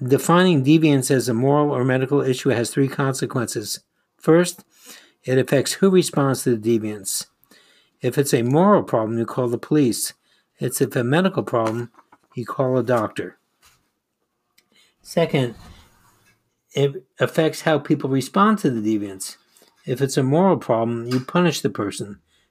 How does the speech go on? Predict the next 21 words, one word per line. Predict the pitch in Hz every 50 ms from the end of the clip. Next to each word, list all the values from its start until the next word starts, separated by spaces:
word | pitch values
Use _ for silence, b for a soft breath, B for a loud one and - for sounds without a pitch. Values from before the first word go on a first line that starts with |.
| _ _
If | - 123 117
it's | 139 131 - -
a | 135
medical | 131 147 165 170 147 - 123
problem, | - - 123 120 117 113 117 120 117 110 107 -
you | 123 123
give | 123 123 123
them | 120 123 117
treatment. | 110 - - 135 123 107 95 95 90 - - _ _ _ _ _ _ _ _ _ _ _ _ _ _ b b b b b b b b b b b b _ -
And | 135 131 131 -
third, | - 196 202 202 190 151 135
and | 127 131
most | 143 147 151 143 -
importantly, | 156 139 - - 160 156 151 139 131 127 127 123 123 123 - _ _ _ _ _ _ _
the | - 117
labels | 127 147 160 170 175 180 165 139
differ | 156 151 147 - 156 151 151 151 147 143 - - _ _ _ _ _ -
on | 123 127 123
the | 117 110
personal | 101 - - - 170 170 160 - 180 170 156
competence | - - - 160 151 147 - 151 139 139 135 131 - -